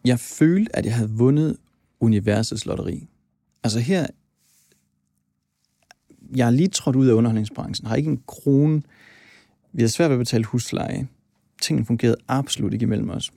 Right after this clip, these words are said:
Jeg havde en blodprøve, der sagde, at jeg var syg. Og så møder jeg Bob, og han foreslår, at vi mødes til, til morgenmad.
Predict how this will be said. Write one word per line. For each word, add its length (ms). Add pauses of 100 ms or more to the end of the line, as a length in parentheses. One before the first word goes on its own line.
Jeg 60
havde 60
en 60
blodprøve, 380
der 60
sagde, 180
at 0
jeg 80
var 60
syg. 320 (1160)
Og 80
så 100
møder 240
jeg 180
Bob, 200 (680)
og 60
han 80
foreslår, 380
at 40
vi 140 (840)
mødes 280
til, 240 (120)
til 140
morgenmad. 380